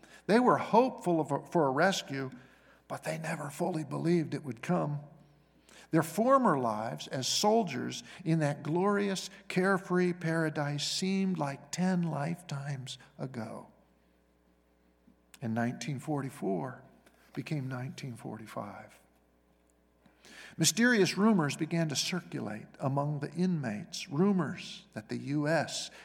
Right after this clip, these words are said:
had returned to the Philippines and that the end might be near,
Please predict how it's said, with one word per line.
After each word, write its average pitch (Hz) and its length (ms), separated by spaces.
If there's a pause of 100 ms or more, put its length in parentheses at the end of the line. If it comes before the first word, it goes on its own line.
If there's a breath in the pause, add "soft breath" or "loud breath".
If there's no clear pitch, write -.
had 127 180
returned 175 440
to 143 60
the 135 100
Philippines 147 680 (240 loud breath)
and 131 120
that 127 120
the 135 100
end 156 500
might 143 240
be 135 80
near, 143 480